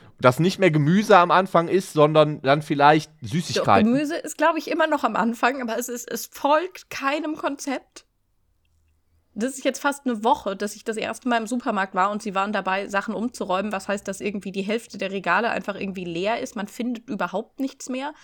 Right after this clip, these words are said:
Speaker 2: und dann stehen immer Sachen jetzt an einem neuen Ort und dann probiere ich mich mit dem so, also, weiß ich nicht, ich war dann das erste Mal da und hab gedacht so, „Okay, also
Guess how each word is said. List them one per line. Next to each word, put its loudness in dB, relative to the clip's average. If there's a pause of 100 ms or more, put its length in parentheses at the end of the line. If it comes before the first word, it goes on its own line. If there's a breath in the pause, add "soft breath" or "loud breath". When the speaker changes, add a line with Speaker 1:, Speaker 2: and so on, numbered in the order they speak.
(280 loud breath)
Speaker 2:
und -2
dann 0
stehen -4
immer -2
Sachen -4
jetzt -6
an -4
einem -8
neuen 2
Ort 0
und -8
dann -6 (200)
probiere -2
ich -2
mich -6
mit -6
dem -4 (100)
so, -4
also, -4 (480)
weiß 0
ich -4
nicht, -8
ich -14
war 2
dann -4
das -6
erste -2
Mal -2
da 2
und -2
hab -6
gedacht -4
so, -8
„Okay, -10
also -8